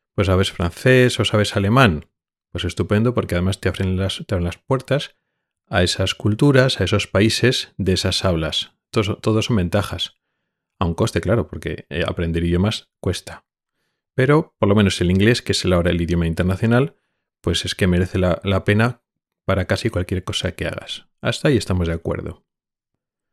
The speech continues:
Pero ahora vamos a contemplar el tema, el problema, desde la perspectiva de una sociedad. La, una sociedad es la acumulación de individuos, por supuesto.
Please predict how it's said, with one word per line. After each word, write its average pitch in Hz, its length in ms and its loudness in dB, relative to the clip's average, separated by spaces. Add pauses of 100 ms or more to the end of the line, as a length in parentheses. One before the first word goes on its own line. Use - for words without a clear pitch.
(240)
Pero 113 180 0
ahora 127 140 2
vamos 131 340 2
a 120 60 -4
contemplar 104 720 2 (180)
el 101 240 2
tema, 120 260 4
el 113 100 2
problema, 107 640 2 (560)
desde 120 420 2
la 123 120 4
perspectiva 123 600 0
de 101 220 4
una 120 240 2
sociedad. 80 720 -6 (840)
La, 92 120 -2
una 90 120 0
sociedad 101 380 0
es 120 160 0 (120)
la 95 100 2
acumulación 92 460 0
de 85 60 0
individuos, 80 520 0
por - 160 -8
supuesto. - 500 -4